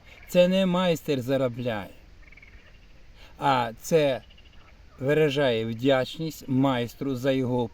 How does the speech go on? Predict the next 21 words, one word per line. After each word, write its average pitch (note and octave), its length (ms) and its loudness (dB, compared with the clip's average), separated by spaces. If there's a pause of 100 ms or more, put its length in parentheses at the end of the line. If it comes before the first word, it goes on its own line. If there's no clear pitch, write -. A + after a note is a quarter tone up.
послугу. A2+ 600 -2 (320)
Він F#3+ 380 2
лиш A2+ 280 -4 (380)
приймає, F#3 840 2 (100)
приймає D3 880 0 (1120)
таку E3 380 0
інвестицію. B2+ 840 -4 (1500)
Отака D3 340 0
різниця. D#3+ 540 -2
Це D3+ 140 -4 (180)
теж E3+ 440 2
досить C3 560 -4
важливо. C3 520 -2 (920)
Тому C#3 240 0
що C3 160 -4
можна D#3+ 460 0
чути C#3+ 480 -4 (400)
від C#3 260 -2
майстрів, C3+ 540 -2
які C#3 180 -10
кажуть: B2+ 420 -4